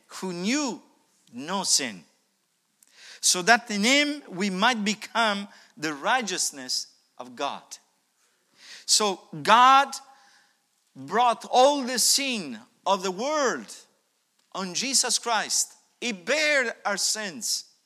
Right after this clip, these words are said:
Not only us, but the one of the generations before us and the one that will follow us.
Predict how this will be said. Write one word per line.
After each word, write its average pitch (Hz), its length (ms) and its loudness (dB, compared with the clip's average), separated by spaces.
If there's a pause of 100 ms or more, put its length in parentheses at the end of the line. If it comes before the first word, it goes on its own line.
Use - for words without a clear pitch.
(1000)
Not 190 140 -8
only 277 300 0
us, 240 340 2
but 185 180 -2
the 208 80 -4
one 262 220 0
of 262 80 -8
the 254 80 -6
generations 240 680 -4
before 247 460 -6
us 220 380 -2 (200)
and 226 160 -2
the 233 80 0
one 269 320 -2
that 233 220 -4 (140)
will 240 280 -4
follow 262 560 0
us. 170 520 -4